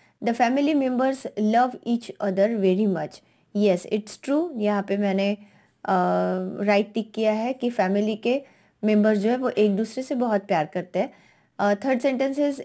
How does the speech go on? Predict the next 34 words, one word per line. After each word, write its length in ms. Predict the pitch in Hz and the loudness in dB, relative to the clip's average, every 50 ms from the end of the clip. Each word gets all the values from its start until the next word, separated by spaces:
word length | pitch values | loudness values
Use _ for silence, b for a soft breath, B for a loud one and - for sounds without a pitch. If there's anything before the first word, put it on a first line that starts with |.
| - | -4
elders 400 | - 240 247 240 269 285 302 294 | -2 -2 0 2 2 2 2 2
in 160 | 302 277 254 240 | 0 -2 -2 -2
the 100 | 262 262 | -4 -2
family 580 | 240 196 196 208 233 247 240 233 233 226 220 - - - | -2 -2 0 0 0 0 0 0 0 0 -2 -2 -2 0
earn 320 | 214 202 196 202 233 247 247 B B B B B B - 220 | 2 2 2 2 0 0 -2 B B B B B B 0 4
money 420 | 226 240 247 240 226 196 202 226 226 | 4 6 6 6 4 4 2 0 0
for 260 | - 208 190 180 175 | 0 2 2 2 2
the 80 | 196 262 | -2 -2
family। 500 | - - 285 285 247 202 175 160 151 - - - | 0 0 2 2 2 2 2 0 -2 -6 -8 -6
जो 420 | 190 208 214 214 208 202 - - - - | -2 2 4 4 4 4 2 -2 -4 0
फैमिली 320 | 214 196 208 226 233 240 | 0 2 2 2 2 0
के 120 | 233 247 226 | 2 0 0
बड़े 300 | 190 190 185 208 247 262 | 2 2 4 4 4 4
लोग 260 | 247 226 202 185 196 | 4 4 2 2 2
हैं, 180 | 208 180 165 | 0 0 0
वो 340 | 165 180 185 208 233 262 B B B B B B - | 2 2 2 2 2 0 B B B B B B -4
फैमिली 360 | - 196 196 202 196 208 208 | 0 2 2 4 4 4 2
के 140 | 202 - 214 | 0 0 0
लिए 140 | 208 202 202 | 0 0 0
पैसा 300 | 202 202 196 196 196 202 | 2 0 0 0 -2 -4
कमाते 440 | 196 202 196 196 196 202 202 - 214 | -4 -4 -2 -2 -2 -4 -4 -4 -4
हैं। 160 | 226 254 262 | -4 -4 -4
यस, 420 | 226 196 190 185 196 269 - - - b b b b b b - | -2 2 4 4 4 2 0 -6 -18 b b b b b b -8
यहाँ 160 | - 202 190 180 190 | -6 -4 -4 -2 -2
पे 80 | 202 | -2
राइट 340 | 190 190 175 170 185 185 - _ - | 0 0 0 0 0 -4 -6 _ -8
टिक 160 | 208 196 - | -8 -8 -6
किया 220 | - 208 208 208 | -2 0 0 0
है। 220 | 208 214 220 240 - b b b b b b b b 233 | 0 0 -4 -6 -8 b b b b b b b b -2
Next 260 | 247 277 269 - - | -2 -2 -2 -2 -2
is 140 | 311 311 294 - | -2 -2 0 0
family 340 | 233 214 226 240 262 277 294 | 0 0 0 0 0 0 0
members 360 | 285 269 262 247 269 262 262 | 0 -2 -2 -2 -2 -2 0
often, 580 | 262 214 214 214 214 - 247 240 233 226 247 | 0 0 0 0 -2 -2 0 0 0 0 -2